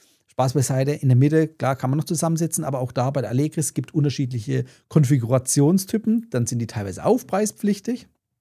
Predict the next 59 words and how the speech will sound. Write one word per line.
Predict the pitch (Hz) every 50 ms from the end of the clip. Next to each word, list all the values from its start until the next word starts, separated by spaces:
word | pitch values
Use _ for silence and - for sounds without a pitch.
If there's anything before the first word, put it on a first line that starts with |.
| _ _ _ _ _ _
Und | - 151 156 160 151 - - _ _ _ _ _ _
dann | - 151 160
ist | 185 190 175
es | 175 -
schwierig, | - 165 160 160 160 175 190 190 190 - _
auch | - 147 143 131
noch | 151 147 -
Verfügbarkeiten | - 131 - 185 175 - - - - 185 185
zu | 170 165
finden, | 190 175 -
dass | 151 151 -
man | 156 135
da | 120 120
nebeneinander | 123 107 87 92 107 101 101 104 101
sitzen | 101 - 127 - - 131
kann. | 110 98 -
Also | 127 139 143
auch | 135 135 123
das | - - 151 147 -
finde | - 170 160 156 170
ich | 165 127
schon | - - 151 147 147 147 151 151 - - - - - _ _
grenzwertig, | - 160 160 175 - 196 190 165 -
weil | 160 156 156
es | 170 147 -
gibt | - 160 - -
natürlich | 170 131 175 165 131
nicht | 180 165 - - -
ausreichend | 143 151 156 147 - 160 151 139 147 131
Plätze, | 135 139 143 139 - - 185 185 202 202 - - _ _ _
zum | _ 135
Beispiel | 131 113 - 123
Zweierplätze | - - 131 127 147 156 160 180 185 180 - 160
in | 135
der | 131 123
Mitte. | 131 135 151 202 247 320 - _ _ _ _ _ _ _ _
Und | 160 151 127
damit | 143 139 143 151 156 160 -
ist | - 151 147
es | 143 123
halt | 139 127 120
einfach | 107 107 104 127 131 - _
eingeschränkter. | - 101 98 - - 110 - 98 98 98 95 -
Und | - 180 185
jetzt | 233 262 247 - -
denkt | 196 190 202 185
man | 185 180
noch | 165
einen | 147 -
Schritt | - 151 123
weiter, | - 131 139 151 185 226 214 -
zu | - - 185 143
dritt | - 135 139 240 320 -
oder | - 160 175
sogar | 143 170 151 - 143
zu | - -
viert | 139 - - 277 339 262
als | 139 147 135
Familie. | - 151 143 143 139 147 160 208 320